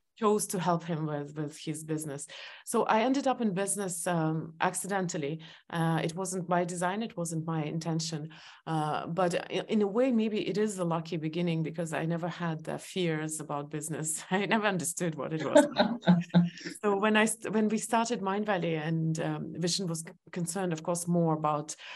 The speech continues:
Speaker 1: uh, the mission and, and what we did and what kind of pro-, problems we solved as Mindvalley. Uh, I did, uh, more or less all the other things that businesses needed to do. So that actually, uh,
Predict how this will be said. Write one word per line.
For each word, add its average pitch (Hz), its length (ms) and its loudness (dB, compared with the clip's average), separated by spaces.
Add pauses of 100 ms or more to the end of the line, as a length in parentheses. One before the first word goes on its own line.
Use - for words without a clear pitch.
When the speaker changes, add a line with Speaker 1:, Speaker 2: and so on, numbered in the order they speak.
(200)
Speaker 1:
uh, 160 200 2
the 160 120 2
mission 170 600 0
and, 143 200 -4
and 143 160 -6
what 151 220 -8
we 151 60 -6
did 151 260 0
and 120 120 -4
what 160 80 -12
kind 160 140 -4
of - 100 -12
pro-, 208 220 -2
problems 214 500 -2
we 160 60 -4
solved 160 420 0
as 160 180 0
Mindvalley. 147 500 -2 (500)
Uh, 170 440 2
I 208 320 4
did, 180 360 0
uh, 165 260 6
more 180 200 4
or 175 80 2
less 175 400 0
all 185 160 0
the 175 80 4
other 175 140 2
things 170 240 -4
that 165 120 -2
businesses 170 400 -4
needed 160 300 -2
to 170 60 -6
do. 185 160 -2
So 170 240 0
that 185 300 0
actually, 180 360 -4 (500)
uh, 151 420 -2